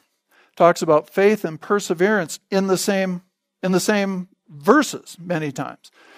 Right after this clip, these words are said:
So there's a place also for persevering in prayer. We're not persevering in prayer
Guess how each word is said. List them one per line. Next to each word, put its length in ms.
So 220
there's 240
a 60
place 380
also 440
for 200
persevering 880
in 100
prayer. 360
We're 240
not 340
persevering 1120
in 200
prayer 540